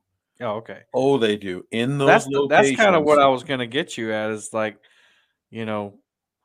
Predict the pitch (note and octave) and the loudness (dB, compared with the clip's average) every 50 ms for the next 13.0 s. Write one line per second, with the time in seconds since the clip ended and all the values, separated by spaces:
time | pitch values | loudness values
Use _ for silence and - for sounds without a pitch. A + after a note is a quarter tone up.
0 | _ _ - - B2 C3 C3+ C#3 C#3 C#3 C#3 C#3 C#3 C#3 C#3 C3 C3 B2+ C3 C3+ | _ _ -10 -6 -4 -4 -2 -2 -4 -4 -6 -6 -6 -6 -4 -2 0 0 0 0
1 | C3+ C3+ C3 A#2+ A#2 A#2+ C3 D#3+ D#3 C#3 A#2+ A2+ G#2+ - B2 A#2 - - A#2 A2 | 0 -2 -4 -2 0 0 2 2 2 0 -2 -4 -10 -12 -12 -12 -12 -14 -14 -14
2 | G#2+ G#2 B2 C#3+ D3 B2 G2+ _ - G#2+ A2 G#2 G#2 G#2 A2+ C3 A#2+ F#2+ - - | -12 -8 -6 -6 -6 -8 -10 _ -18 -18 -16 -16 -12 -8 -8 -8 -8 -8 -12 -20
3 | - _ _ _ _ _ _ _ _ _ _ _ _ _ - A2 A2 G2 F2+ F2+ | -20 _ _ _ _ _ _ _ _ _ _ _ _ _ -6 -4 -4 -2 -4 -4
4 | F#2+ A#2 A2+ A2 G#2+ G2+ - - G#2+ A#2 A2+ A2+ A2 G#2+ G#2+ - - _ A2 A2+ | -2 0 0 2 0 -2 -4 -4 -2 0 0 0 -2 -4 -8 -10 -14 _ -6 -6
5 | A2 G#2+ - - C3 C3+ - - G2+ - - B2+ C3+ C3+ - E3 D#3 - - - | -6 -6 -6 -6 -8 -8 -6 -8 -12 -8 -4 -4 -4 -4 -6 -12 -12 -12 -12 -8
6 | - D#3+ D3 A2+ F#2+ - - - - - _ _ _ _ _ _ _ _ _ _ | -6 -4 -2 -2 -4 -4 -8 -12 -20 -20 _ _ _ _ _ _ _ _ _ _
7 | _ _ _ - - A2 G#2+ G#2+ G#2+ G#2+ G#2+ G#2 G2+ G2 G2 F#2+ F#2 _ _ _ | _ _ _ -10 -6 -4 -2 0 0 0 0 0 -2 -2 -4 -4 -8 _ _ _
8 | _ _ _ _ _ _ - - G#2+ G#2+ A2 G#2+ - - A2 G#2+ G#2 G2+ G2+ G2 | _ _ _ _ _ _ -8 -4 -4 -4 -4 -6 -8 -8 -8 -8 -6 -6 -6 -8
9 | G2 - - A2+ G#2+ G#2 - - C#3+ D3 C#3 - - D3 C#3 C3+ C3+ B2+ - _ | -8 -8 -8 -8 -10 -10 -10 -10 -8 -8 -8 -8 -8 -8 -8 -8 -10 -12 -14 _
10 | - G#2+ G#2 A2 B2 C3 B2 A2+ B2 B2+ B2+ A#2+ A#2+ A2+ A2 - A2+ A2 A2 G#2+ | -10 -6 -4 -2 -2 -2 -2 -2 -4 -4 -4 -4 -6 -6 -6 -6 -6 -6 -6 -6
11 | G2 F2 F2 E2+ _ _ _ _ _ _ _ _ _ _ _ A#2 A#2+ A2 G#2+ G2+ | -8 -10 -12 -16 _ _ _ _ _ _ _ _ _ _ _ -14 -10 -10 -6 -4
12 | G#2 G#2+ G2 G2+ G#2+ A2+ A2+ A2 G#2 G2+ F#2 F#2 F2 F2+ F2 F2 F2 E2+ _ | -4 -6 -6 -6 -6 -6 -6 -4 -6 -8 -10 -10 -14 -14 -14 -14 -16 -18 _